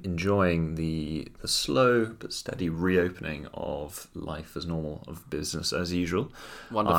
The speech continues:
Speaker 1: I, I need another haircut, which is exciting. That's, it
Speaker 2: Do
Speaker 1: seems to
Speaker 2: you?
Speaker 1: be the, the way in which we measure the passage of time now, for me at least, seems to be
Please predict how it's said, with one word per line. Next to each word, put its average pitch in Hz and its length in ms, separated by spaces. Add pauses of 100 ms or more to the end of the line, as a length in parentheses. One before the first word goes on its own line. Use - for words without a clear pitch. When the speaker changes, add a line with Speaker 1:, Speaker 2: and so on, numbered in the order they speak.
(140)
Speaker 1:
I, 82 360 (580)
I 101 100
need 98 200
another 98 180
haircut, 95 680
which - 220
is 82 60
exciting. 82 440
That's, - 200
it 110 60
Speaker 2:
Do 90 60
Speaker 1:
seems - 300
to 110 40
Speaker 2:
you? 107 60
Speaker 1:
be 117 60
the, 107 140
the 92 140
way 101 300
in 98 160
which - 340
we 90 100
measure 90 600
the 82 100
passage 82 420
of 80 100
time 80 560
now, 67 540
for - 100
me 92 200
at - 80
least, 69 400
seems 76 320
to - 80
be 69 380